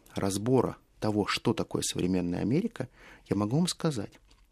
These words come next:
да, там есть идеология, но к современному либерализму тот, который говорит: "Действуй как хочешь", это не имеет никакого отношения. Именно Америка стала первой страной, которая сформировала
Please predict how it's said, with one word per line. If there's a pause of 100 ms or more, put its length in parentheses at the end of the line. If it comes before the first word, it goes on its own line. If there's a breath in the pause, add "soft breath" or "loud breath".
(320)
да,
там
есть
идеология, (1000)
но
к (100)
современному
либерализму (880 soft breath)
тот,
который
говорит:
"Действуй
как
хочешь", (340)
это
не
имеет
никакого
отношения. (640 loud breath)
Именно
Америка
стала
первой
страной,
которая
сформировала